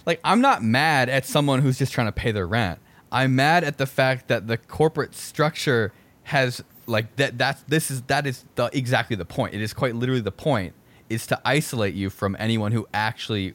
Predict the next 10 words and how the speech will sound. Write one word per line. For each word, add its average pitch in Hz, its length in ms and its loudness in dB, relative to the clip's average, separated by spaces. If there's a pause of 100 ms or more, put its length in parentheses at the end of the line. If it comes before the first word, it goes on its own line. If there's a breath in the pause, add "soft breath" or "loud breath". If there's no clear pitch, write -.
was 98 260 -4
responsible 98 800 -2 (240 soft breath)
for 123 320 0
making 90 280 -2
your 85 80 -4
life 82 180 -4
miserable. 113 300 0
Like, 82 120 -6
for 120 160 2
example, 87 460 -4